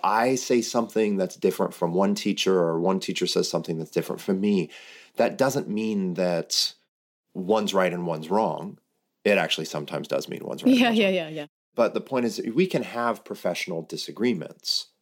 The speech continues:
Speaker 1: right? So I think, I think a bottom line that we're getting to in all of this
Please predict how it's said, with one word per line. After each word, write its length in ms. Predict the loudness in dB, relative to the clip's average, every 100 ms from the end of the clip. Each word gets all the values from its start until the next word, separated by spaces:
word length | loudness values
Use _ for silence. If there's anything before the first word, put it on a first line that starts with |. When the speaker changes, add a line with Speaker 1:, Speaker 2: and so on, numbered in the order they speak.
| _
Speaker 1:
right? 320 | -2 -2 -2 -8 -20 -20 -14
So 320 | 0 4 6 6
I 100 | 2
think, 340 | 2 0 0 -4
I 100 | -6
think 260 | 0 0 0
a 80 | -4
bottom 400 | 0 2 2 2
line 280 | 0 0 0
that 120 | -2
we're 140 | -4
getting 320 | -4 -6 -6 -8
to 420 | -4 -2 -2 -2
in 140 | -4
all 220 | -2 0 0
of 100 | 0
this 400 | -2 -2 -6